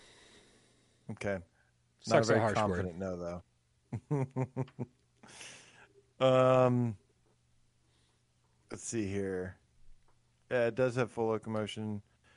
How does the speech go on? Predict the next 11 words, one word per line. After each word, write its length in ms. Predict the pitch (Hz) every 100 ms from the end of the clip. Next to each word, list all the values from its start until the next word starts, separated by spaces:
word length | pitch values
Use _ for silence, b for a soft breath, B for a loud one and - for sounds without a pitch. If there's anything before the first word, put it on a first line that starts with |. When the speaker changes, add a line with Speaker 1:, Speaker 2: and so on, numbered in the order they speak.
| _ -
Speaker 1:
Uh, 160 | 123
has 180 | 147 165
this 280 | 196 - - _ -
developer 520 | 151 170 175 156 151
made 260 | 143 151 131 -
other 300 | 151 143 117
P 180 | 135
S 100 | 117 -
V 100 | 123
R 140 | 123
games? 400 | 98 87 -